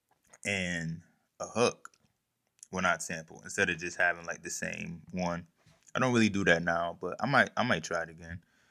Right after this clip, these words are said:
Another thing I would do, which I did for a very brief time, um, is I would take, I would try to make two beats out of the same sample.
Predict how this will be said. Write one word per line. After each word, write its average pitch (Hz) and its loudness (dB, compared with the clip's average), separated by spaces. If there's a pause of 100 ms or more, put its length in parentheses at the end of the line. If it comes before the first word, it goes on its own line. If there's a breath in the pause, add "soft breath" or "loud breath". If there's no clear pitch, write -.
(440 soft breath)
Another 127 8
thing 104 6
I 95 8
would 90 -2
do, 90 -2 (360)
which 101 -4
I 104 10
did 95 4
for 95 -2
a 87 -6
very 92 4
brief 87 -2
time, 87 -2 (960)
um, 90 0 (200)
is 92 -2
I 92 6
would 95 0 (140)
take, 113 -4 (680)
I 110 4
would 107 2
try 135 8
to 143 6
make 113 0
two 113 0
beats 95 -6 (500)
out 90 6
of 82 0 (480)
the 92 0
same 92 2
sample. - -6